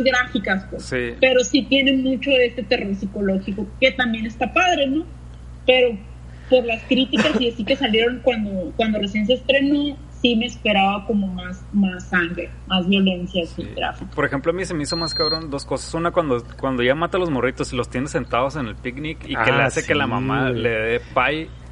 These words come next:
Speaker 2: eso se me
Speaker 1: Está
Speaker 2: hace
Speaker 1: bien
Speaker 2: más
Speaker 1: culero.
Speaker 2: cabrón que lo, que, que los
Speaker 3: Sí,
Speaker 2: disparos a los
Speaker 3: porque
Speaker 2: morritos. Y también cuando el vato des-,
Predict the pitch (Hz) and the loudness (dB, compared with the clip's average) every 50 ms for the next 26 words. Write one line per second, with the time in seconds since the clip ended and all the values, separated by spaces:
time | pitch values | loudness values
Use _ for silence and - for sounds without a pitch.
0 | - - 131 123 156 - - - - 120 240 240 240 240 240 196 269 262 - - | -6 -4 -2 -2 -2 -2 0 0 2 4 4 4 4 2 2 2 2 4 4 4
1 | 226 - - 156 147 151 165 165 - - - 147 127 117 110 107 110 - - - | 4 4 2 2 2 2 2 0 0 0 0 2 2 2 0 -2 -2 -4 -6 -8
2 | 123 110 - - - 131 117 110 104 101 107 123 127 135 160 175 - - - 147 | -8 -8 -8 -4 -2 -2 0 0 0 0 0 2 2 4 4 4 2 2 2 2
3 | 151 156 151 143 123 131 156 156 - 175 156 - - - - - - - - 131 | 4 4 4 4 2 0 -2 -4 -4 -6 -6 -6 -10 -16 -16 -16 -10 -6 -4 -2
4 | 123 - 143 123 123 127 131 127 131 - - - - - - - - - - - | 0 0 0 0 0 0 -2 -4 -6 -8 -14 -16 -16 -16 -14 -14 -14 -16 -16 -2
5 | - - 139 139 135 131 120 117 117 113 - - 151 147 147 - 127 127 120 - | 0 2 2 4 4 2 4 2 2 0 0 -2 -2 -2 -2 -2 -2 -2 -2 -2
6 | - | -4